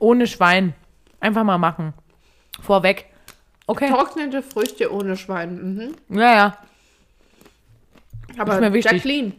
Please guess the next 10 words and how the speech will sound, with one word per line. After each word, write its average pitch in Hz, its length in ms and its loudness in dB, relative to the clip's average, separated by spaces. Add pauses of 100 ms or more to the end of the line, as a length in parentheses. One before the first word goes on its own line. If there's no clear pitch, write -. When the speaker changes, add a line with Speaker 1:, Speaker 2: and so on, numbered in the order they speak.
(140)
Speaker 1:
Hm. 196 260 2 (800)
Speaker 2:
das 214 300 -8
war 196 160 -2
wirklich 262 560 -2 (1200)
High 214 200 2
Level. 180 540 -2
Es 196 140 -10
war 202 100 0
so 220 220 0
gut. 247 460 -2